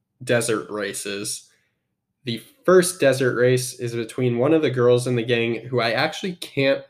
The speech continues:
really find the name of. I don't remember her name,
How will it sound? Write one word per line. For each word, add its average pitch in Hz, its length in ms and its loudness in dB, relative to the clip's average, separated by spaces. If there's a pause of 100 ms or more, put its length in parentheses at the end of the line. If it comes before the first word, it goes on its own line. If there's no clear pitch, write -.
(140)
really 127 460 0
find 117 580 0
the 107 60 0
name 101 340 -4
of. 139 240 0 (160)
I 123 40 -16
don't 143 160 0
remember 156 360 4
her 123 160 2
name, 101 400 -2